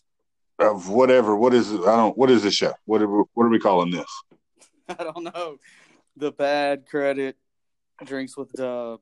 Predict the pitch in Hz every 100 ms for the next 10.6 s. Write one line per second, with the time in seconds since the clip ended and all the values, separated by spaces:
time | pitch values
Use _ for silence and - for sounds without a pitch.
0 | _ 120 113 - 113 107 98 107 _ _
1 | _ _ _ _ _ _ _ _ _ _
2 | - 82 110 110 - 117 107 110 98 117
3 | 113 135 123 110 107 90 117 107 95 110
4 | 104 101 95 - _ _ - 104 110 107
5 | 101 104 101 - _ _ _ _ _ -
6 | - _ - 104 - 120 107 101 104 98
7 | 85 82 - _ _ _ _ _ _ -
8 | 330 302 - - _ _ _ _ _ _
9 | _ _ - - _ _ _ _ - 151
10 | 175 160 - 147 143